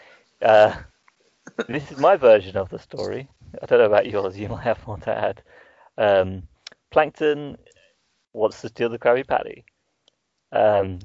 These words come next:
his computer wife convinces him that it's not actually Mister Krabs that's in the way, but SpongeBob.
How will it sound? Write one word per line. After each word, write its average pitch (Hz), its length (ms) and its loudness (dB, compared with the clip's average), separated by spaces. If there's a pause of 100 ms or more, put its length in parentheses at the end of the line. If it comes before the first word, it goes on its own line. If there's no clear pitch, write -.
(140)
his 120 180 -8
computer 139 440 -6
wife 147 320 2
convinces 117 580 -12
him 123 420 -8 (440)
that 110 280 2
it's 101 180 -8
not - 140 0
actually - 480 -8
Mister 107 280 -14
Krabs 143 420 -6
that's - 180 -14
in 110 100 -6
the 104 80 -8
way, 139 140 -4
but - 160 -10
SpongeBob. 117 600 0